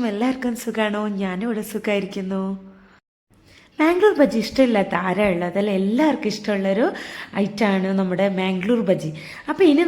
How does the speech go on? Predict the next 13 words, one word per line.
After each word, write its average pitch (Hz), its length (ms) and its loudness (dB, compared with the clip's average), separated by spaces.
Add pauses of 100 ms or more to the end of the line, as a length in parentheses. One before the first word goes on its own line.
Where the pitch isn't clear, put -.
നമുക്കത് 220 440 0 (160)
വീട്ടിൽ 226 360 2
തന്നെ 294 200 2
ഉണ്ടാക്കി 185 400 0
കഴിക്കാം. 185 400 -2
നല്ല 269 140 -2 (180)
പെർഫെക്റ്റ് 254 580 -2
ആയിട്ട്, 196 300 -4 (480)
നല്ല 226 300 4
അടിപൊളിയായിട്ട് 202 800 -2
നമുക്ക് 220 280 -4 (460)
മാംഗ്ലൂർ 196 420 0
ബജി 196 220 0